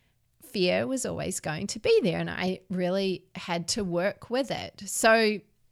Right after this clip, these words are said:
sometimes we will be able to use action as a way to move through fear. We've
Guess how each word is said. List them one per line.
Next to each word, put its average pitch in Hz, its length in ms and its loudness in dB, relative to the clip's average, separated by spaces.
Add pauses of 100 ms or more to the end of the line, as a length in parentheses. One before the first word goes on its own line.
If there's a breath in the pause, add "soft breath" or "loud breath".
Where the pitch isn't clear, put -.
(280)
sometimes 311 720 0
we 220 240 0
will 208 380 -2 (260)
be 202 160 2
able 190 400 0
to 196 200 -8
use 170 920 -6
action 160 720 -2
as 175 200 -4
a 185 60 0
way 165 260 -2
to 185 80 -4
move 160 300 -6
through 160 280 -10
fear. 160 400 -10 (580 soft breath)
We've 202 320 2